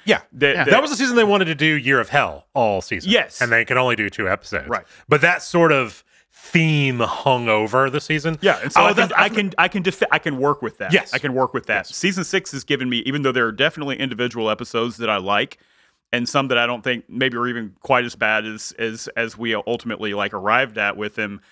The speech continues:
Speaker 2: I, I got nothing for the season as a whole to defend here, other than this is just a bucket of episodes.
Speaker 3: I think it's impressive
Speaker 2: Do you
Speaker 3: that
Speaker 2: like
Speaker 3: they
Speaker 2: Star Trek episodes? Here's one. Here's some in a bucket.
Speaker 3: I feel like it's impressive that they've spent multiple millions of dollars, lots of money,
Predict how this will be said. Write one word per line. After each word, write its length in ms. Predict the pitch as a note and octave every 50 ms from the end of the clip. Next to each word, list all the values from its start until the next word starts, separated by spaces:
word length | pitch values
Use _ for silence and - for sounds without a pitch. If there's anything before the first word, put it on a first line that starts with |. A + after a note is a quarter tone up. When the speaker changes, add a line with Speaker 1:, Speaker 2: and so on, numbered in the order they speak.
| _ _ _ _ _ A2+
Speaker 2:
I, 80 | A#2+ - -
I 80 | B2+ C3+
got 260 | C#3 C#3+ C3+ - _ _ _ A2+
nothing 500 | A#2 B2+ C3+ D3 D#3+ D3+ - D3 B2 A2+
for 100 | A2 A2+
the 100 | G#2+ G#2+
season 320 | - C3 B2 A2 A2 A2
as 100 | G#2 G2+
a 60 | G#2 G2+
whole 280 | - B2+ A#2 G#2+ G2+ F#2
to 120 | - G#2
defend 400 | F#2 G2 _ - G#2 G2 F#2+ F2
here, 180 | G#2 F#2+ E2+ - -
other 160 | A#2 A#2+ -
than 140 | B2+ B2 A#2
this 240 | A2+ D3+ E3 - -
is 120 | E3+ -
just 180 | D#3+ D3+ - C#3
a 40 |
bucket 380 | A#2+ - - E3 F3 - F#3+ F3+
of 80 | E3 E3
episodes. 720 | F#3+ G3 - - - - F#2+ F2 F2 E2 - - - - _ _ _ _ _ -
Speaker 3:
I 100 | D3+ -
think 180 | C4+ B3+ A3
it's 100 | A3 -
impressive 420 | F#3+ D#3+ - E3 D#3 D3+ - C#3+ B2
Speaker 2:
Do 40 |
you 40 | A2+ C3
Speaker 3:
that 80 | - D3+
Speaker 2:
like 140 | D#3 D3+
Speaker 3:
they 60 | A#2+ A#2
Speaker 2:
Star 160 | D3+ D#3 E3
Trek 200 | - F#3 F3 F3+
episodes? 500 | F3+ F#3 F#3+ - - G3+ G3+ G3+ G3 -
Here's 240 | - G#3 G3 C#3 A#2+
one. 180 | A#2 A2+ A#2+ -
Here's 220 | A#2+ D3+ E3+ -
some 300 | - - A2 A2+ A#2+ A2+ A2
in 80 | A2+ A2
a 40 | G2+
bucket. 440 | G2+ A#2+ A#2+ - G#2+ G#2 - _ _ _ -
Speaker 3:
I 60 | A#2+
feel 140 | - E3+ F3
like 140 | F3 F3 D3
it's 180 | C3+ C3+ - C3+
impressive 640 | B2+ - - C3+ C3 B2 - A2 G#2+ G2+ F#2 F#2
that 200 | F#2 G#2 F#2+ F2
they've 180 | G2+ G2 G2 -
spent 500 | - - _ - A#2 A2 A2 G2+ - - _ _ _ _ _ _ _ _ _ _ _ _
multiple 720 | - A2 A#2+ C3+ C#3+ D3 - - D3 C3 B2 B2 C3 B2 A#2+
millions 640 | A#2+ A#2+ A#2+ A#2 A#2 A#2 A#2 A2+ A2 G#2+ G2+ G2 G2
of 140 | G#2+ G2+ F#2+
dollars, 460 | G2 G2+ F#2+ F2+ E2+ F2+ F2+ F2+ F2+ G#2
lots 280 | A#2+ C#3+ D#3 D#3 -
of 140 | B2+ A#2 G#2+ A2+
money, 420 | A#2+ A2 G2+ F2 D#2 D2+ E2 -